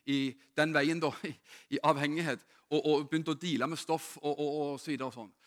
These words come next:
Ble frelst gjennom Evangeliesenters arbeid, og kom faktisk inn på den måten at han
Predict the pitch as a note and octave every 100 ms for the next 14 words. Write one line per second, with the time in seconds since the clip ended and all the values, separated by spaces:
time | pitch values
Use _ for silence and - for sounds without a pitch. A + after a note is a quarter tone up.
0 | _ _ F#3 G#3+ C4 - B3 C#4 - -
1 | D#3 F3 G3+ G3+ F#3+ F#3 G3+ - F#3+ -
2 | F3+ - - _ _ _ - F#3 C3+ D3+
3 | - - - - A#3+ A#3+ A#3 G#3+ - G3
4 | G3 F3+ F3+ F#3+ D#3 A#2+ F#3 E3+ E3+ E3
5 | E3+